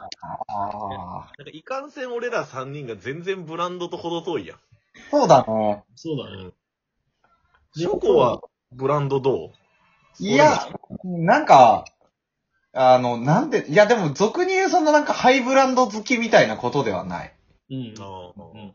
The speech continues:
Speaker 1: あの、なんて言うんだろう。ブランドにも色々あるじゃん。
Speaker 3: うんうんうん。なんか、
Speaker 1: そうで、高級ブランドっていう意味じゃなくて、
Speaker 3: うんうん。
Speaker 2: うんうんうん。
Speaker 1: この、この界隈だったらこのブランドが好きとか、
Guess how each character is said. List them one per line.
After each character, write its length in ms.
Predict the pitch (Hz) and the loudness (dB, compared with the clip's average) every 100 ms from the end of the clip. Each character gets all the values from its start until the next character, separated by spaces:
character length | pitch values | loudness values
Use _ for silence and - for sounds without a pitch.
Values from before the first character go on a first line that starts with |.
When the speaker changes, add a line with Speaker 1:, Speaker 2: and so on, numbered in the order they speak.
| - | -6
Speaker 1:
あ 200 | 120 117 | -4 -4
の、 460 | 113 110 107 104 _ _ | -4 -4 -4 -6 _ _
な 140 | 160 196 | -4 -2
ん 20 | |
て 60 | 147 | -2
言 80 | 104 | -6
う 20 | |
ん 0 | |
だ 60 | 98 | -6
ろ 240 | 85 - _ _ - | -8 -14 _ _ -8
う。 40 | |
ブ 60 | 151 | 4
ラ 140 | 269 | 4
ン 60 | 339 | 4
ド 80 | 392 | 0
に 100 | 254 | 2
も 120 | 131 | 2
色 160 | 135 | 4
々 180 | 170 180 | 4 6
あ 40 | 170 | 6
る 100 | 92 | 4
じ 60 | |
ゃ 60 | - | -8
ん。 80 | - _ _ _ | -14 _ _ _
Speaker 3:
う 40 | 143 | -8
ん 20 | |
う 40 | |
ん 40 | 139 | -8
う 20 | |
ん。 580 | 110 123 104 107 104 _ _ _ - | -8 -10 -12 -16 -20 _ _ _ -18
な 60 | |
ん 40 | 127 | -10
か、 100 | 131 | -6
Speaker 1:
そ 220 | 131 113 | -4 -2
う 20 | |
で、 200 | 120 117 _ _ _ _ _ _ _ _ _ | -2 -4 _ _ _ _ _ _ _ _ _
高 300 | 294 339 381 | 2 4 4
級 260 | 349 349 | 2 2
ブ 140 | 339 330 | 2 6
ラ 120 | 294 | 6
ン 120 | 185 | 6
ド 140 | 139 - | 0 0
っ 120 | - | -4
て 140 | 123 | -4
い 160 | 113 113 | -2 -2
う 60 | |
意 60 | 120 | -2
味 80 | 123 | -4
じ 60 | 101 | -6
ゃ 40 | |
な 120 | 104 | -8
く 100 | 101 | -10
て、 420 | - 190 180 - - | -8 -2 -2 -4 -12
Speaker 3:
う 40 | |
ん 40 | 131 | -14
う 20 | |
ん。 40 | |
Speaker 2:
う 380 | 107 104 - - | -14 -18 -20 -20
ん 40 | 117 | -18
う 40 | |
ん 20 | 101 | -6
う 20 | |
ん。 20 | |
Speaker 1:
こ 120 | 185 | 0
の、 420 | 220 220 220 - _ _ _ _ _ | 4 6 6 4 _ _ _ _ _
こ 100 | 202 | -4
の 140 | 233 | -2
界 220 | 240 269 247 | 2 2 4
隈 200 | 233 220 | 4 4
だ 80 | |
っ 100 | 220 | 0
た 100 | - | 2
ら 100 | 277 196 | 0 0
こ 80 | |
の 140 | 170 135 | -2 0
ブ 80 | 139 | 2
ラ 120 | 135 | 2
ン 60 | |
ド 100 | 131 | 2
が 120 | 127 123 | 0 -2
好 100 | - | -6
き 180 | 131 | -8
と 120 | - 101 | -8 -6
か、 420 | 104 104 92 | -2 -2 -4